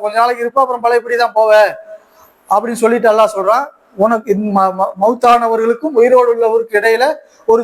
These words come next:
திரை இருக்குது, அது எவ்வளவு நாளைக்கு அந்த திரை? மீண்டும் உயிர்ப்பிக்கிற நாள் வரை அவர்களுக்கு இடையிலே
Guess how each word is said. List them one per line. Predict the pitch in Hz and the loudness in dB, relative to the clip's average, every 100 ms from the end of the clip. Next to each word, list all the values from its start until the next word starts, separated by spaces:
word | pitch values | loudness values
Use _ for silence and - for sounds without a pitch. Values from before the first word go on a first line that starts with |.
| 233 | 0
திரை | 233 247 | 2 2
இருக்குது, | 233 190 196 202 190 143 - _ _ - | 0 0 0 2 0 -6 -16 _ _ -2
அது | 190 190 | 2 4
எவ்வளவு | 233 240 | 4 2
நாளைக்கு | 240 233 220 | 2 0 -2
அந்த | 214 214 | -4 -2
திரை? | 214 247 277 - - | 0 0 -2 -10 -4
மீண்டும் | 214 262 262 247 | 0 2 2 2
உயிர்ப்பிக்கிற | 254 262 262 254 247 220 | 2 0 -2 0 0 2
நாள் | 214 240 226 | 4 2 2
வரை | 220 254 339 - _ _ _ _ | 2 2 -4 -10 _ _ _ _
அவர்களுக்கு | 208 240 233 220 214 | 0 2 0 0 2
இடையிலே | 233 226 220 | 4 4 2